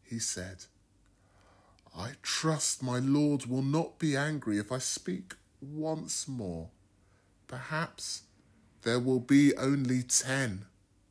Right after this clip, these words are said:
"I will not destroy it," he replied, "for the sake of the ten."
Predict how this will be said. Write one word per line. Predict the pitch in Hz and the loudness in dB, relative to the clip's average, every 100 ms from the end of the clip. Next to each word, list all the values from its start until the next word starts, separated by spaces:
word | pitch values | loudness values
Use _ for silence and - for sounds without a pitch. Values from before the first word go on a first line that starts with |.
| _ _ _ _ - - - - _ | _ _ _ _ -20 -20 -20 -20 _
"I | 90 107 117 117 | 4 8 10 12
will | 117 117 117 | 10 8 6
not | 117 120 120 | 8 6 6
destroy | 120 117 - - 113 131 143 | 4 4 2 0 6 8 10
it," | 127 90 - - - - _ | 10 8 0 0 -2 -12 _
he | - 92 | -8 -6
replied, | 90 92 - 95 90 82 85 - _ _ - _ | -4 -6 -6 -6 -6 -8 -10 -16 _ _ -20 _
"for | - 113 | -2 0
the | 113 110 | 2 6
sake | - - 117 117 101 | 6 6 6 4 4
of | 110 92 | -2 0
the | 101 | -4
ten." | 95 - 113 101 92 90 | 2 2 4 2 0 -4